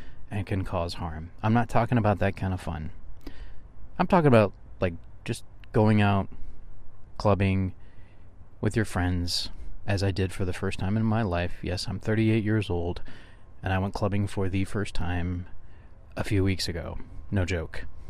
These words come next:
And I enjoyed it. It was a little weird, uh, my first experience. Uh, I just kinda stood around and just observed for most of it. I was like, "I've seen this in movies,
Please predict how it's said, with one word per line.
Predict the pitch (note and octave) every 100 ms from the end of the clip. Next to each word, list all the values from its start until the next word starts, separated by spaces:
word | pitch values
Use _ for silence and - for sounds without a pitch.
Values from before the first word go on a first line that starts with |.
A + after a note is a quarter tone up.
| - - - - -
And | B2
I |
enjoyed | C#3+ C#3+ D#3+
it. | - - -
It | A2+
was |
a | A2+
little | B2 C#3+
weird, | C3+ C#3+ - - - - - - -
uh, | G2
my | F#2+ F#2
first | A2 -
experience. | G#2 G#2+ G#2 C3+ - - - -
Uh, |
I | F#2
just | F2 F2+
kinda | - G#2 F#2 F2+ - - - - - - - - -
stood | - - C3
around | A2+ A2 A2 A2
and | F#2+
just | F#2+ -
observed | G#2+ F#2 F#2 G2 A2 - - -
for | - A2
most | G#2 -
of | G2+
it. | A2 - - -
I |
was | G#2+ -
like, | E2+ - - - -
"I've | F2
seen | - A2+ F#2+
this | F#2 -
in | E2
movies, | A#2 A2+ F2 D#2+ -